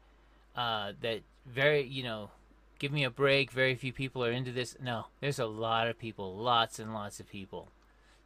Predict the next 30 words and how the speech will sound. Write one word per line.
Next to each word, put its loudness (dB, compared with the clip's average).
Check -8
it -2
out, -4
thirty-nine -2
thousand -2
four -4
ninety-eight. -4
We -4
are -2
so 4
close 2
to -6
being -2
back 0
to -6
forty. -2
And -4
in -6
fact, 4
we -4
may 4
have 2
even -2
touched -2
it -8
today -6
for -6
a -6
second. -8
Um, -4